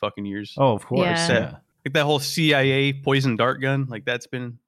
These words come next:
Speaker 1: a thing, like, public knowledge since, like, the eighties or some shit.
Speaker 2: I don't even know what the
Speaker 1: Huh.
Speaker 2: gun is, but I'm sure they have it.
Speaker 1: Yeah.
Speaker 2: One, one story I haven't got into, uh, much that I need to is that this whole allegation that the C I A was protecting slash engaging in, uh,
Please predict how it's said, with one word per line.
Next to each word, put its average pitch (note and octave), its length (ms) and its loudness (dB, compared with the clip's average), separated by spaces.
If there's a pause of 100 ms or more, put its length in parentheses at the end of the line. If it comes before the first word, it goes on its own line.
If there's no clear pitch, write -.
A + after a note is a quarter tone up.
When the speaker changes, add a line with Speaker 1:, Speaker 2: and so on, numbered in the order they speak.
Speaker 1:
a A#2 100 -10
thing, B2 400 -6
like, G#2 180 -12 (440)
public A#2 260 -4
knowledge A2 640 -8
since, A2 220 -10
like, A2 120 -12
the G2+ 140 -10
eighties A2+ 280 -8
or A2 60 -16
some A2+ 180 -20
shit. A#2+ 240 -18 (420)
Speaker 2:
I G#2+ 100 0
don't D#3+ 120 4
even A#2+ 160 2
know A2 100 2
what G#2+ 140 0
the G2+ 60 -4
Speaker 1:
Huh. E2+ 60 -6
Speaker 2:
gun B2 200 2
is, - 180 -4
but G#2+ 120 -2
I'm G#2 100 0
sure A#2 160 0
they F2+ 120 -2
have B2 240 -2
it. - 160 -18 (500)
Speaker 1:
Yeah. G2 280 -10 (560)
Speaker 2:
One, B3 320 0
one G#3+ 160 2
story F#3 280 4
I - 20 6
haven't D3 200 4
got B2+ 160 4
into, A#2+ 500 2
uh, G2+ 180 2
much A2 440 0
that G#2+ 140 2
I G2+ 60 2
need D3 200 0
to A2 200 2
is A2 220 0
that B2+ 240 0
this C3+ 160 -2
whole E3+ 200 2
allegation D3+ 440 2
that B2 60 -6
the A#2 60 -2
C C3 240 0
I B2 60 2
A A#2 220 2
was A2+ 240 0
protecting A#2 760 -2
slash G2+ 400 0
engaging G#2+ 600 -2
in, G#2 360 0
uh, F2+ 460 -2